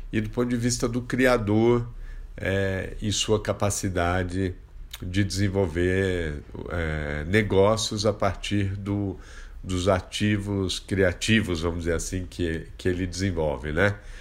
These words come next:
Então, eu queria que você comentasse um pouco isso e como fazer essa tradução, né?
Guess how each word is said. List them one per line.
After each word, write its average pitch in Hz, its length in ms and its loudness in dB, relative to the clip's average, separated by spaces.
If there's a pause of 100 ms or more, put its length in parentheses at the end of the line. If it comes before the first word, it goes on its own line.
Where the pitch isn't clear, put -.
(540)
Então, 90 600 -2
eu 98 80 0
queria 101 220 -2
que - 80 -6
você 110 120 -2
comentasse 110 680 0
um 82 60 -6
pouco 87 400 -2
isso 110 420 0 (420)
e 117 60 -6
como 139 320 2
fazer 127 360 4
essa 123 220 4
tradução, 117 840 6
né? 92 240 4